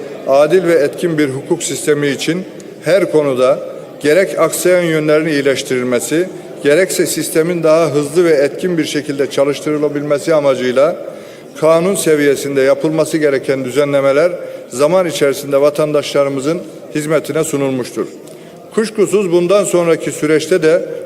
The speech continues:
bu doğrultuda çalışmalarımızı kararlılıkla yürüteceğiz. Kıymetli milletvekilleri, katılımı-, katılımcı bir anlayışla uygulayıcı hakim ve savcıların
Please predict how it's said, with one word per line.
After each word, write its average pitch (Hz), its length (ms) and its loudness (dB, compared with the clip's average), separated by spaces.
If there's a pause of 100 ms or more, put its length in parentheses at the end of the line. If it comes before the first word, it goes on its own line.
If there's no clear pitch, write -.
(140)
bu 202 120 0
doğrultuda 147 520 2
çalışmalarımızı 160 1040 0 (240)
kararlılıkla 156 560 2
yürüteceğiz. 123 720 0 (720)
Kıymetli 190 400 0
milletvekilleri, 156 840 2 (600)
katılımı-, 202 500 2 (200)
katılımcı 185 560 0
bir 190 200 4
anlayışla 160 720 2 (440)
uygulayıcı 180 640 4
hakim 170 480 2
ve 160 80 2
savcıların 139 640 2